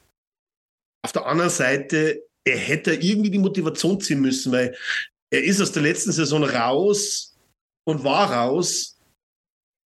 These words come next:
Und jetzt hätte ich mir erwartet, dass er, dass der, dass der Kampfeswille halt da ist.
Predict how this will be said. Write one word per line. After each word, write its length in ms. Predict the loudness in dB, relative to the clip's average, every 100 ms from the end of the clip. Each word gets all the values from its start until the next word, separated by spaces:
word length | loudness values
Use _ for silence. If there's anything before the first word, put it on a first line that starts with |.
| _
Und 80 | -2
jetzt 160 | 0 0
hätte 180 | 0
ich 60 | 0
mir 80 | 0
erwartet, 480 | 2 0 0 -2 0
dass 100 | 2
er, 180 | 0 -2 -4 -2 -4 -8 _ _
dass 220 | -2 -2 0
der, 140 | 0
dass 260 | 0 -2 0
der 180 | -2
Kampfeswille 880 | -2 0 2 2 0 -2 0 2 2
halt 180 | 0 0
da 180 | 0 2
ist. 480 | 2 0 -2 -8 -14